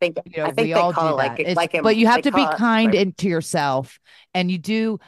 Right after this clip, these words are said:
Speaker 2: I hope you do recognize sometimes when you have those moments, like, I was so happy to say, like, "Oh, when I walked out there on stage, when I, I could t-, really just take it in and take in this moment," because you can,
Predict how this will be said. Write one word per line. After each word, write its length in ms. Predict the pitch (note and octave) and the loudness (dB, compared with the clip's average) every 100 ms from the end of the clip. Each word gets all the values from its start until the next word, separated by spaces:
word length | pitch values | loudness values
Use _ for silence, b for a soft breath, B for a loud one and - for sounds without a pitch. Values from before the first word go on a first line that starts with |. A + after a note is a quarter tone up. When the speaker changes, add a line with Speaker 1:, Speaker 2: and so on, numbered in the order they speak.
| - | -8
Speaker 2:
I 120 | E3+ | -6
hope 340 | F#3 G#3 F#3+ | -4 -4 -6
you 80 | F3 | -14
do 420 | D3 F3 F3 E3+ | -14 -6 -4 -4
recognize 520 | D#3 D3+ E3 D#3 C#3+ - | -4 -6 -8 -14 -14 -16
sometimes 500 | D3+ D3 D3+ C#3 D3 | -18 -14 -14 -14 -14
when 160 | C#3+ | -12
you 100 | C#3+ | -10
have 240 | C#3 C3+ C3 | -8 -6 -6
those 200 | C3+ B2 | -8 -10
moments, 180 | B2+ C3 | -14 -12
like, 120 | C3+ | -10
I 80 | D3 | -10
was 200 | C3 - D3+ _ | -10 -14 -20 _
so 180 | - D3+ | -8 -4
happy 220 | C3 C#3+ | -4 -4
to 80 | C3+ | -6
say, 200 | - C#3 | -4 -4
like, 180 | B2 - | -4 -6
"Oh, 80 | C#3+ | -4
when 160 | C#3+ | -4
I 80 | C3+ | -4
walked 280 | C3+ C3 D3+ | -4 -6 -6
out 180 | B2+ - | -10 -8
there 180 | C3 | -10
on 120 | B2 A#2+ | -10 -12
stage, 340 | - B2+ A#2+ | -10 -10 -10
when 120 | B2 | -12
I, 140 | - A#2+ | -10 -10
I 40 | |
could 200 | - B2+ | -12 -18
t-, 80 | - | -16
really 340 | D3+ D#3 C3+ | -6 -4 -4
just 220 | C3 B2 - | -8 -14 -14
take 200 | D3+ B2 | -14 -12
it 80 | |
in 260 | A#2+ G#2+ G2 b b b | -10 -10 -12 b b b
and 160 | - D3+ | -8 -4
take 240 | D#3+ D3+ | -2 0
in 140 | C#3+ C3+ | -2 -2
this 180 | B2+ | -6
moment," 220 | C#3 B2+ A#2 | -6 -8 -8
because 220 | - D#3+ | -8 -8
you 80 | E3 | -4
can, 240 | F3 D3 | -2 -2